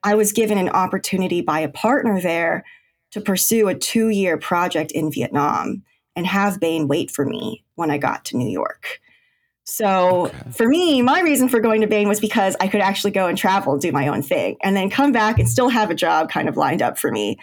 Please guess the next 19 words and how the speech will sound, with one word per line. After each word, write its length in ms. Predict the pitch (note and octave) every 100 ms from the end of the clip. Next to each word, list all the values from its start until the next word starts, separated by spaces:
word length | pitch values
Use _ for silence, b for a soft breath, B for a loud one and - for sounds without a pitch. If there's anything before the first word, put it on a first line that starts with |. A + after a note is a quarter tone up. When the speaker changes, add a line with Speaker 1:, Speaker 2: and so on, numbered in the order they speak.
| B
Speaker 2:
A-, 140 | A#2+ -
and 120 | C3+
did 140 | B2 A#2
you 80 | B2+
do 160 | G#2+
that? 240 | A2 D#3+ B3+ A#3+
You, 200 | A2 G#2 -
you 140 | A2+
Speaker 1:
I 40 |
Speaker 2:
went 140 | G2 A#2
to 80 | G3+
Speaker 1:
did. 60 |
Speaker 2:
Vietnam 300 | A#2 A#2 G#2
for 120 | C3
two 100 | -
years? 240 | G2+ G#2 C#3+
Speaker 1:
It 160 | - G#3
was 100 | G3+
Speaker 2:
Incredible. 500 | G#3+ F4 - - -